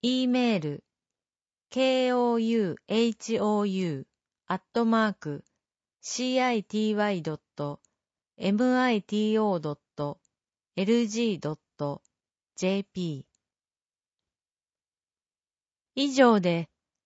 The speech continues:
声の広報水戸、令和三年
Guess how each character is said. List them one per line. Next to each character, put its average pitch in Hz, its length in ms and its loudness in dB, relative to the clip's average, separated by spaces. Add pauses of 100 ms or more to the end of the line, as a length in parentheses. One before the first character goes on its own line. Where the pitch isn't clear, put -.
(160)
声 311 260 4
の 233 180 6
広 247 320 4
報 180 220 2
水 160 200 -2
戸、 170 280 0 (760)
令 285 260 6
和 214 120 6
三 175 380 0
年 170 320 -4